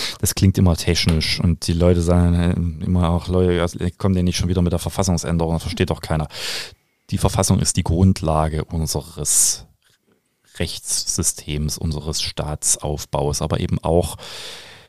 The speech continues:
Verfassungsrecht schafft Verfassungswirklichkeit, wie es immer so schön heißt. Und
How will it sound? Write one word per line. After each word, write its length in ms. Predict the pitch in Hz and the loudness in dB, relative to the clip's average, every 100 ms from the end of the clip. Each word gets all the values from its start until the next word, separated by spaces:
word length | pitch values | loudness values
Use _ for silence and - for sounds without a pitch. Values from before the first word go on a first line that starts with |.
| _ _ | _ _
Verfassungsrecht 1000 | - 104 - 107 120 101 - 98 95 - | 0 2 4 2 2 2 2 0 0 0
schafft 220 | 95 - | 0 2
Verfassungswirklichkeit, 1120 | 95 - 87 87 80 85 90 - - 73 - | 0 2 2 0 0 0 0 -2 -2 -4 -4
wie 20 | |
es 100 | 73 | -6
immer 220 | - 76 71 | -4 -4 -4
so 140 | 76 | -4
schön 280 | - 80 71 | -4 -2 -2
heißt. 540 | 71 78 - - - | -2 0 0 -2 0
Und 400 | 87 78 78 - | -2 0 -2 -6